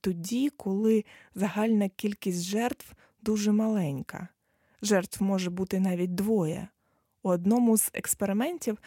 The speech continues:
дослідники запропонували трьом групам людей пожертвувати гроші на порятунок дітей. Першій групі показали обличчя однієї дитини і попросили зробити внесок.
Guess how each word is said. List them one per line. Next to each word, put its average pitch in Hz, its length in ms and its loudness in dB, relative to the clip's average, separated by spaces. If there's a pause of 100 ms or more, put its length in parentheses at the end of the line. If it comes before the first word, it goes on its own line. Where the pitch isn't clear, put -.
(220)
дослідники 220 800 2
запропонували 196 880 0
трьом 190 420 0
групам 175 440 -2
людей 208 480 -2 (400)
пожертвувати 196 880 -2
гроші 202 540 -2
на 180 380 -2
порятунок 185 560 -2
дітей. - 480 -10 (320)
Першій 277 420 0
групі 180 440 -2
показали 226 640 -2
обличчя 214 640 -2
однієї 180 640 0
дитини 220 560 -2 (340)
і 214 320 0
попросили 208 640 -4
зробити 175 460 -4
внесок. - 720 -10